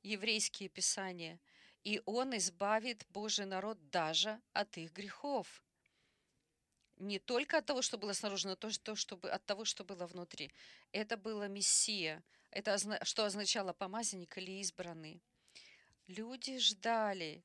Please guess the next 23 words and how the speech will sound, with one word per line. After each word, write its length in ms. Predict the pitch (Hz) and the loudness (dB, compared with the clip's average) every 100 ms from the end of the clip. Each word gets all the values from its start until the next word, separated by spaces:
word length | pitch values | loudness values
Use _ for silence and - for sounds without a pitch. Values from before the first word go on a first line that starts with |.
| - | -10
когда 260 | 196 190 208 | -8 -2 -2
их 360 | - 254 - | -2 -4 -2
великий 440 | 214 226 214 - 185 | -4 -4 -6 -8 -6
Мессия 840 | 202 208 - - - 233 180 160 | -4 -2 0 0 0 -2 -2 -2
избавит 560 | - 190 180 240 240 220 | -4 -2 4 2 2 -6
их 100 | 202 | -4
от 80 | 190 | -2
всякого 340 | 233 214 202 | 0 0 -4
угнетения 600 | 185 196 190 214 175 170 - - - | -6 -6 -4 -4 -4 -8 -10 -16 -10
и 60 | 233 | -4
установит 640 | 220 262 240 277 254 - | -2 -2 -2 -2 -4 -6
навеки 460 | 226 214 262 262 214 | -8 -6 -6 -2 0
своё 400 | - 185 175 165 | 2 0 -6 -6
царство. 580 | - 170 - - - - _ _ _ _ _ _ _ _ _ _ - | -4 -2 -4 -6 -14 -16 _ _ _ _ _ _ _ _ _ _ -8
Это 260 | 208 208 | -6 -4
было 260 | 190 208 190 | -4 -2 -2
невероятное 960 | 202 220 233 233 220 202 170 - 160 156 | -2 -2 0 0 2 0 0 -4 -8 0
ожидание, 560 | - - 170 160 147 | 0 0 -8 -8 -8
когда 340 | - 180 214 214 | -6 -2 2 4
же 180 | 196 | 4
появится 680 | - 170 170 175 170 - 180 | 0 -8 -6 -6 -4 -4 -4
этот 340 | - 170 - 165 | -4 -6 -6 -4
человек. 560 | - 170 160 147 - | -4 -4 -8 -10 -12